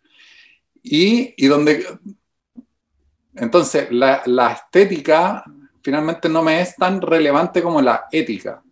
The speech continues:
Me parece mucho más importante la ética. O sea, cuando, cuando hay un grupo de personas que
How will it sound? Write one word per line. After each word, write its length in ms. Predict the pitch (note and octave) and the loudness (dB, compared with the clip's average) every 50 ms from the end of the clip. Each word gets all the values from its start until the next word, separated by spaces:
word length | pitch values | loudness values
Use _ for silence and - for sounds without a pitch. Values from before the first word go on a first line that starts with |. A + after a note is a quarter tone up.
| _ _ _ | _ _ _
Me 80 | - G#2 | -16 -10
parece 260 | G#2 A2 A#2+ - - C3+ | -8 -6 -6 -4 -4 -4
mucho 280 | C3 C#3+ - - D3+ | -2 -4 -2 -2 -2
más 180 | D3+ D#3 D3 D#3 | -2 -2 -2 -4
importante 580 | D#3+ C3+ - C3+ A2+ - D3 C#3+ C#3 - C#3 | -8 -6 -6 -8 -8 -6 -8 -8 -6 -6 -6
la 200 | B2 G#2 - - - | -4 -4 -6 -6 -4
ética. 400 | A#2 B2+ A#2 G2+ F#2+ F#2+ G#2 G2 | -4 -2 -2 -2 -6 -8 -8 -10
O 20 | - | -8
sea, 180 | - B2 G#2+ | -6 -6 -4
cuando, 420 | G2 A2 G#2+ G#2+ G#2 G#2 G2+ - - _ _ _ _ _ | -2 -2 -2 -2 -2 -2 -4 -4 -8 _ _ _ _ _
cuando 220 | - A2 G#2+ A#2+ C#3 | -4 -2 2 4 4
hay 80 | E3 | 4
un 200 | F3 F3 D#3+ D3 | 4 2 0 2
grupo 440 | C3 C3 D#3+ F3+ F3 - C3 A#2+ A#2 | 2 6 8 8 8 6 4 0 0
de 120 | A2 A#2 G#2 | 0 -2 -4
personas 640 | A2+ A2+ - - - D#3 C#3+ C3 A2+ - - - - | -4 -6 -8 -4 -4 -2 -2 -2 -4 -6 -10 -18 -12
que 280 | - G#2+ G#2 G2+ - | -8 -6 -6 -8 -8